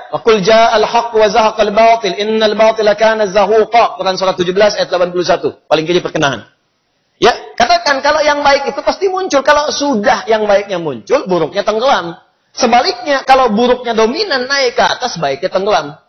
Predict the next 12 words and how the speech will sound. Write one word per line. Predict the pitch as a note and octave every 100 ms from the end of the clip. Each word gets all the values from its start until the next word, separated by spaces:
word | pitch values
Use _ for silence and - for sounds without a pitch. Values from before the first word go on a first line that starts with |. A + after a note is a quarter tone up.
| _ _ _ _
Orang | - G#3 C4 B3+
sering | A#3 B3+
berkata-kata | A#3 G3+ F#3+ F#3 F3+ F3
baik, | A3 A#3 G#3 F3+
maka | E3+ - B2+ D#3+ G3+
mohon | G3 G#3
maaf, | B3 A3+ -
lisannya | G#3 - F3+ F#3+
akan | G#3+ G3
sulit | F3+ E3 F#3+
berkata | D#3 D3+ D#3
kotor. | E3+ C3 A2 -